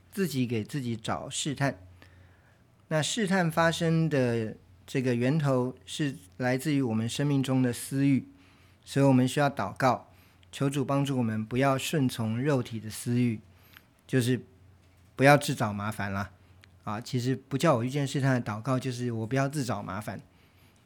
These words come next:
啊，上帝给我的功课应该已经够我学了，我不要还自己去这个弄自己，啊，把自己搞得更困难。啊，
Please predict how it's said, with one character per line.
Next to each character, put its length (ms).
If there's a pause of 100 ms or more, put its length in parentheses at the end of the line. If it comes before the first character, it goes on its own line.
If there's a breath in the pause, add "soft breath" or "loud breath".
(120 soft breath)
啊， 140
上 240
帝 100
给 160
我 80
的 120
功 240
课 180
应 140
该 160
已 40
经 200
够 160
我 100
学 260
了， 220
我 100
不 120
要 120
还 160
自 160
己 160
去 380 (1700 soft breath)
这 160
个 240
弄 240
自 140
己， 200 (120)
啊， 260
把 140
自 160
己 160
搞 180
得 260 (1000 soft breath)
更 160
困 180
难。 240 (300)
啊， 260